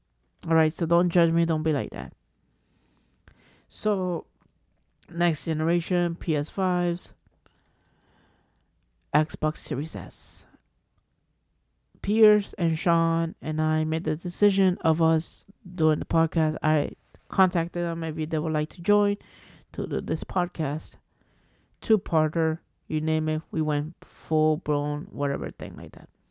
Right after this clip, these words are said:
Pierce was Pierce was already Xbox, so he was gonna get the Xbox. Sean, P S five, and me, I was still undecided. This was the first time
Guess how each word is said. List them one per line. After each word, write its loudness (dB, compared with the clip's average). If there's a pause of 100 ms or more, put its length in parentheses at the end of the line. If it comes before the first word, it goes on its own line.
(180)
Pierce 2
was 0 (380)
Pierce 2
was -4
already 0
Xbox, -6
so -2
he 2
was 0
gonna -2
get 0
the -6
Xbox. -10 (680)
Sean, 2
P 0
S -2
five, 0 (160)
and -2
me, 0
I 0
was -2
still -6
undecided. -6 (880)
This 4
was 4
the 2
first 4
time -2